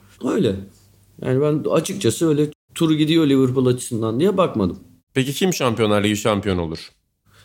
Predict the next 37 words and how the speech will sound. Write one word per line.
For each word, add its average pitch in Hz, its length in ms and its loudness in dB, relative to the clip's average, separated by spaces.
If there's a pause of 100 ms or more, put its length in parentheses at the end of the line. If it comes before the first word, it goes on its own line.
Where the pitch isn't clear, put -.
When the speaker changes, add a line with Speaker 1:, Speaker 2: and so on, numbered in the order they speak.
(100)
Speaker 1:
Hiç - 300 -6
bilmiyorum 92 460 0
ya. 80 180 -4 (140)
O 131 220 2
maç 127 540 -2
şey - 600 -4
yani 107 420 0 (1040)
hiç 190 300 -4
bilmiyorum. 98 440 2 (420)
Yani 104 200 0
tam 147 180 0
Speaker 2:
Bir, 120 60 2
Speaker 1:
ortada 104 200 0
Speaker 2:
bir, 120 60 4
Speaker 1:
bir 117 60 2
Speaker 2:
bir 117 140 2
Speaker 1:
maç 110 120 0
Speaker 2:
tahmin 196 220 0
Speaker 1:
bence. 185 120 2
Speaker 2:
yap. 165 180 0 (440)
Bilene 180 580 -2 (200)
Sokrates 160 480 -2
F 147 140 0
C 156 160 -4
ekibi 120 260 -2
olarak 120 380 -2
bir 135 80 2
hediye 117 240 0
verelim 87 320 -2
kendi 90 260 0
aramızda. 78 380 -8 (180)
Speaker 1:
Benim 113 320 0
tahminimi 135 520 2
bile, 143 140 -2 (200)
ha, 139 180 2 (140)
şey 208 260 0
mi? 131 300 0